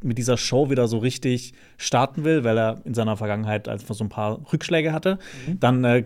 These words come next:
Speaker 1: seine Gäste halt, ähm, der eine ist halt so ein Hellseher, wo du halt schon so denkst,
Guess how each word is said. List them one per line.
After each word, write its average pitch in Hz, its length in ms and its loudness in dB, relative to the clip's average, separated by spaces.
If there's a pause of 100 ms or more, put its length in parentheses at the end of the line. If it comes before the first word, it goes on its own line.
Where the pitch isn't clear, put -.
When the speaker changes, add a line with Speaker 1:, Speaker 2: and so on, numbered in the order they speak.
Speaker 1:
seine 120 260 4
Gäste 160 440 2
halt, 185 580 0
ähm, 127 580 0
der 120 120 0
eine 120 160 4
ist 113 100 0
halt 120 100 2
so 117 80 -2
ein 107 60 2
Hellseher, 165 720 4 (240)
wo 131 80 2
du 123 100 4
halt 131 140 6
schon 131 160 0
so 147 80 0
denkst, 131 300 2